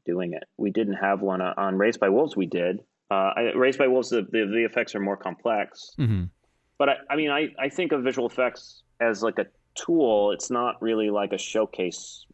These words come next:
Speaker 1: thing. And that's
Speaker 2: Mm-hmm.
Speaker 1: kind of the, I think that's the danger. Like, you, you get in this situation where, like,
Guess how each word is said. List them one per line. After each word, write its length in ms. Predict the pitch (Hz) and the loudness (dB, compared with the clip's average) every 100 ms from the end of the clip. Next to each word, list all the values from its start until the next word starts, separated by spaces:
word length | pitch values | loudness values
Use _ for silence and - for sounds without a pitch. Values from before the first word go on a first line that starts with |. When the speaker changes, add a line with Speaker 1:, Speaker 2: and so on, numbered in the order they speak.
| _ | _
Speaker 1:
thing. 300 | - 80 78 78 _ _ - | -10 -10 -12 -20 _ _ -8
And 120 | 101 | -2
that's 200 | 101 110 | 0 0
Speaker 2:
Mm-hmm. 60 | 98 | 0
Speaker 1:
kind 160 | 107 | 0
of 60 | 87 | -2
the, 80 | 82 - | -4 -2
I 100 | 104 | -2
think 240 | 135 120 | -2 2
that's 280 | 110 101 - | 2 2 -2
the 120 | - | -6
danger. 540 | 85 95 101 95 90 | -2 -2 -2 0 0
Like, 220 | 87 87 - | 0 -2 -2
you, 160 | 95 - _ - | -6 -8 _ -6
you 120 | 101 | -2
get 160 | - 101 | 2 2
in 100 | 98 | 2
this 160 | 95 | -2
situation 500 | - - 92 92 - | -4 -2 0 0 -2
where, 300 | 92 87 90 | -2 -2 0
like, 240 | - 92 | -2 -4